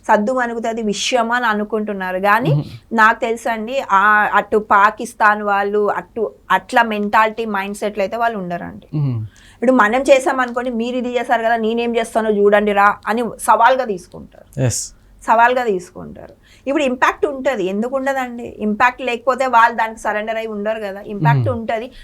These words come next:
Speaker 1: but వాళ్ళు, వాళ్ళు ఏదో ఒక ఇది చేసుకుంటారు. But ఇది అడ్డం పెట్టుకొని మళ్ళా వాళ్ళు కాంప్రమైజ్కి వచ్చే సిచ్యువేషన్ అయితే తక్కువ, తక్కువ శాతం ఉంటది.
Speaker 2: ఎస్.
Speaker 1: But దాన్ని రివర్స్ బ్యాక్ చేసే సిచ్యువేషనే ఎక్కువ శాతం ఉంటది.
Speaker 2: ఓకే.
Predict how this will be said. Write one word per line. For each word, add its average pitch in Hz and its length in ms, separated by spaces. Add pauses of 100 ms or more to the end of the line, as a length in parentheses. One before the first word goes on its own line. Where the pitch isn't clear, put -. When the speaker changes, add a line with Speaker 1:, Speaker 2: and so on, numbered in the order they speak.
(140)
Speaker 1:
but 269 200
వాళ్ళు, 247 460 (300)
వాళ్ళు 226 260
ఏదో 269 200
ఒక 320 100 (300)
ఇది 247 220 (100)
చేసుకుంటారు. 233 500
But 247 260 (300)
ఇది 233 240
అడ్డం 285 420
పెట్టుకొని 277 720 (280)
మళ్ళా 247 280
వాళ్ళు 269 460
కాంప్రమైజ్కి 247 600
వచ్చే 262 180
సిచ్యువేషన్ 269 760
అయితే 254 320
తక్కువ, 220 360 (240)
తక్కువ 240 200
శాతం 214 340
ఉంటది. 127 460 (180)
Speaker 2:
ఎస్. 127 140
Speaker 1:
But 208 140
దాన్ని 233 360
రివర్స్ 214 440
బ్యాక్ 254 280
చేసే 240 260
సిచ్యువేషనే 208 580 (340)
ఎక్కువ 240 240
శాతం 220 380
ఉంటది. - 340
Speaker 2:
ఓకే. 120 240